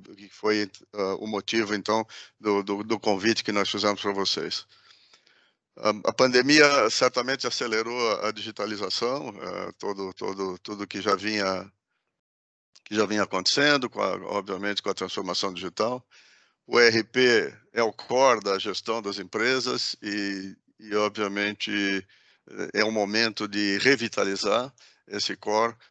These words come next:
pra poder dar, ah, mais eficiência às organizações. O que as empresas procuram hoje,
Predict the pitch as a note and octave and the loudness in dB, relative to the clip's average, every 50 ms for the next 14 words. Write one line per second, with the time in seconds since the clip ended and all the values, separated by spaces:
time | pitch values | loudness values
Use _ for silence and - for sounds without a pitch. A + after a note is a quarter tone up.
0 | _ _ - G#2 G2+ - - G2 F#2+ G2+ G2+ G#2 G2+ F#2 F#2+ F#2 G2 G2 G#2 G#2 | _ _ -8 -6 -6 -6 -6 -6 -2 0 0 0 2 2 2 2 2 4 4 2
1 | G2+ G2+ G2+ F2+ - G2 G2+ F#2+ F#2+ F#2 E2+ G#2 G#2+ G2 G#2+ G#2 F#2+ G#2 F#2+ - | 2 2 0 0 -2 -2 0 0 0 -2 0 2 2 2 2 2 0 -4 -6 -6
2 | A2 G2 - - G2+ G2 G2+ G#2 G2+ - - G2+ G2 F#2+ G2+ G2+ G#2 G2+ G2 G2+ | -4 -4 -2 -2 -2 -2 -2 -2 -2 -2 -2 0 0 0 0 -2 -2 -2 -2 -2
3 | G2 G2 G2 G2+ F#2+ - - - F#2 - B1 - - - _ _ _ _ _ _ | -4 -2 -2 -2 -2 -2 -4 -6 -8 -10 -10 -12 -14 -14 _ _ _ _ _ _
4 | _ _ _ _ _ _ _ - - - - _ _ _ _ _ _ - - A#2 | _ _ _ _ _ _ _ -20 -20 -20 -20 _ _ _ _ _ _ -20 -20 -8
5 | - - C#3 C#3 C#3+ D3+ C3 - C3+ C3+ B2+ B2+ B2 - - B2 A#2 - B2+ B2 | 0 2 4 4 4 4 4 4 4 4 4 4 2 0 -2 -6 -4 -2 0 2
6 | A#2 A2+ A#2 A#2 B2 C3+ D3 C#3 A#2 - G#2+ G#2 G#2 G2 | 2 4 4 4 4 4 4 4 2 0 -2 -2 -2 -4